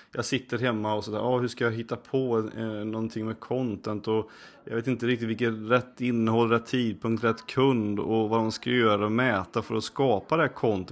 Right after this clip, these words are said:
vilket blir att det blir kanske lite en halvhjärtad sats. Men vad, vad tänker du om det? Hur, att de här personerna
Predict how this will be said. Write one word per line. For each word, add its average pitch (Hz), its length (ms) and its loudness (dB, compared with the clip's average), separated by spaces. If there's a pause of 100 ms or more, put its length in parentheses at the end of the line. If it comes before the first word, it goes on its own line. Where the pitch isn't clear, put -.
vilket 110 200 -2
blir 110 160 4
att 104 120 -2
det 113 80 -2
blir 107 120 -4
kanske 107 240 -2
lite 104 140 -4
en 107 180 0
halvhjärtad 104 760 0
sats. - 420 -2 (1300)
Men 127 120 2
vad, 135 120 0
vad 143 140 4
tänker 123 540 2
du 190 80 2
om 185 180 4
det? 110 160 4
Hur, 113 400 0
att - 240 -4
de 135 140 2
här 107 120 4
personerna 107 680 2